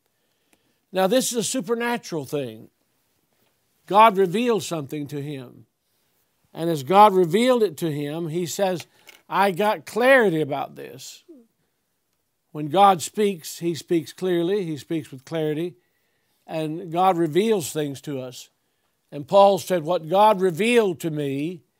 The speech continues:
uh, I obeyed. I was not disobedient to my heavenly vision." I got our, our sort of intimate group together the other day, and I gave them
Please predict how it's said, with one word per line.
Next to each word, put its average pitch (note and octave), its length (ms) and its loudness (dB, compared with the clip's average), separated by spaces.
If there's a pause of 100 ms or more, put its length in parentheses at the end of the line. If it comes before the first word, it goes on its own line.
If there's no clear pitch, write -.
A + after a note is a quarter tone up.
(1200)
uh, D3+ 260 -16
I G3 580 4 (440)
obeyed. E3 840 2
I E3+ 160 -4
was D#3 180 -6
not F#3+ 300 -2
disobedient E3+ 840 -2
to E3+ 80 -12
my D#3+ 220 -10
heavenly E3 300 -4
vision." C#3 480 -4 (1160)
I G3 160 -2
got F3+ 260 2
our, E3 340 -2 (680)
our E3 280 -6
sort F#3 300 -4
of D3+ 260 -4
intimate F#3 600 -2
group D#3 540 0 (540)
together E3 400 -2
the D#3+ 60 0
other D3+ 120 -2
day, D3+ 400 0
and E3 140 -6
I D#3+ 120 -4
gave F#3 340 0
them F3 200 -6